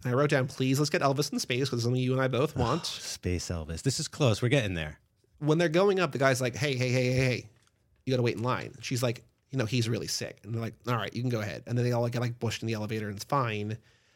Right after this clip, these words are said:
Speaker 1: But she's telling him about how she wants to be in the space program.
Speaker 2: Dude, dude, she says the spacearium.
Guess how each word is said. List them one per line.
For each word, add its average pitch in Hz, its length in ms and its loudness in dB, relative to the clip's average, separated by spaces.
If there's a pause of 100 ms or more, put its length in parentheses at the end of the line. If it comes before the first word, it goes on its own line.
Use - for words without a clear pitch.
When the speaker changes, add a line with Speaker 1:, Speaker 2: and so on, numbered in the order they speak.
(160)
Speaker 1:
But 147 120 4
she's 151 160 0
telling 196 260 4
him 185 60 4
about 147 140 4
how 120 120 2
she 120 160 -2
wants 131 180 0
to 120 60 -8
be 123 60 0
in 117 60 -2
the 104 60 -4
space 190 360 0
program. 175 600 2
Speaker 2:
Dude, 87 420 2
dude, 95 180 0
she 120 100 6
says 127 300 4
the 104 100 2
spacearium. 113 1080 2